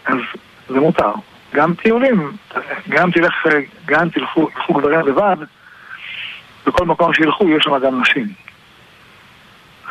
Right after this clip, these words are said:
זה המציאות. השאלה היא, איך בתוך המציאות הזאת שומרים על צניעות. אפשר, יש כל, כל שולחן ערוך,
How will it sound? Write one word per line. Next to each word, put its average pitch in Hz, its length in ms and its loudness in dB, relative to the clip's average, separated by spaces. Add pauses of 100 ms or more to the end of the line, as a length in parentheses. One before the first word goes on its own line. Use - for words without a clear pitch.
(140)
זה 160 300 2
המציאות. 139 640 -2 (160)
השאלה 196 380 2
היא, 226 200 2 (840)
איך - 140 -4
בתוך 185 300 0
המציאות 165 360 0
הזאת 220 220 2
שומרים 175 420 2
על 165 260 0 (240)
צניעות. 127 280 -6 (100)
אפשר, 277 300 0 (440)
יש - 340 2 (200)
כל, 190 580 0
כל 202 160 2
שולחן 190 280 2
ערוך, 190 400 0